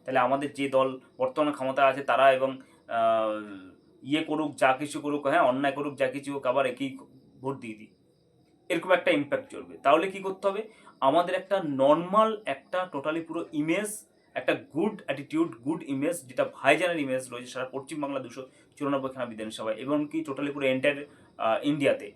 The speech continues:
সেই ইমেজটা কিন্তু প্রত্যেকটা আইএসএফ কর্মীর তৈরি করতে হবে। আমি কি বলেছি?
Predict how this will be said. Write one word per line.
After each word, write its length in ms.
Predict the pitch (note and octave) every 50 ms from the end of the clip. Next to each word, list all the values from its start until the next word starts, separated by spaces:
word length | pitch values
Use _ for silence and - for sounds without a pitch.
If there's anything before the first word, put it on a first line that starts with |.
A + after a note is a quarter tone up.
| _ - -
সেই 260 | - - D#3+ D3+ - -
ইমেজটা 400 | D#3+ D3+ E3+ G3 F#3+ - - F3+
কিন্তু 200 | F3 F3 F3 F3
প্রত্যেকটা 480 | - - D3+ D#3 - E3+ E3 - E3+
আইএসএফ 340 | C#3 A#2+ B2 C3 C3 - D#3+ - -
কর্মীর 280 | A#2 A#2 A#2 B2 B2
তৈরি 200 | - A2+ G2 G2+
করতে 280 | - - - - - -
হবে। 220 | - - _ _ _ _ _ _ _ _ - - _ _ _ _ _ _ _
আমি 180 | - B2+ D3+ E3
কি 100 | D#3 F3
বলেছি? 380 | E3 E3+ F3 F3 E3+ - G#3+